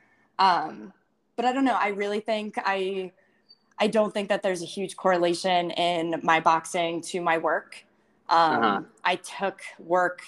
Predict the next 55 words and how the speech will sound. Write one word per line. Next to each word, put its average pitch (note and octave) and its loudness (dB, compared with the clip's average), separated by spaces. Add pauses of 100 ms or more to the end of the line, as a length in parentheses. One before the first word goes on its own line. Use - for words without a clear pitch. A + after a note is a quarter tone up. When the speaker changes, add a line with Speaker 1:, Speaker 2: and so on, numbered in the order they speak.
(120)
Speaker 1:
and F3+ -4
all F3 6
the E3+ -2
stress - -2
that F3+ 0
it E3+ 0
brought E3 4
me E3+ -4
out E3 0
at F#3 -6
the G3+ -16
gym, A3 -2
and F#3 -4
I E3 -4
still F3+ -4
do F3 -4
that E3+ 2
when F3 -4
I E3+ -2
run. E3 -2
You E3+ -10
know, D#3+ -2
now F3 2
I F3 0
do E3+ -8
the F3+ -2
complete F#3 -4
opposite. F#3 -2
Now E3 -4
I D#3+ -4 (460)
attend A3+ 2
a G#3 -4
yoga F#3+ 4
studio G3+ -2
six G3 -8
days G3+ -2
a G3 -8
week, G3+ -4
and F3+ -6
I D3+ -6
run F#3 -2
three F#3+ -4
days F#3 -2
a F#3+ -8
week. F#3+ -6
So - -6
I'm D#3 -4
doing F#3 -8
the E3 -12
complete F3+ -4
opposite F3+ 0
of E3+ -8
what E3+ -2
I D#3+ -2
was E3 -4